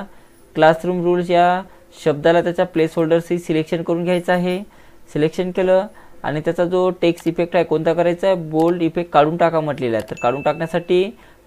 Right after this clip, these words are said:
फॉन्टच्या ग्रुपमध्ये जाऊन इथे बोल्डवर double click करा, सिंगलच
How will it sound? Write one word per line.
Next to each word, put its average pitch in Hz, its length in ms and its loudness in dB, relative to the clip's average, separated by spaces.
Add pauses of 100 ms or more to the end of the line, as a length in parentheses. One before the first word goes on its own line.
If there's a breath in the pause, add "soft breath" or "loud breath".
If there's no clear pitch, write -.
फॉन्टच्या 151 340 2
ग्रुपमध्ये 165 420 -2
जाऊन 165 200 4
इथे 165 160 0
बोल्डवर 156 420 2
double 151 320 0
click 170 220 -4
करा, 185 300 0 (2500)
सिंगलच 160 380 -2